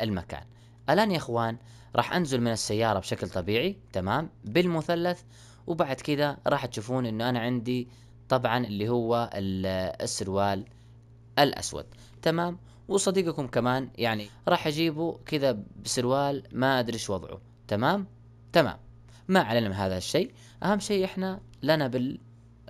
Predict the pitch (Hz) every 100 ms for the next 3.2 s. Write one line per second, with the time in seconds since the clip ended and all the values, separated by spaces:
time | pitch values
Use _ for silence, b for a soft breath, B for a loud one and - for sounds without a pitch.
0 | - - - - - 135 151 131 113 139
1 | 139 123 101 82 80 - B B B -
2 | 202 202 131 101 90 90 - 151 160 143
3 | 143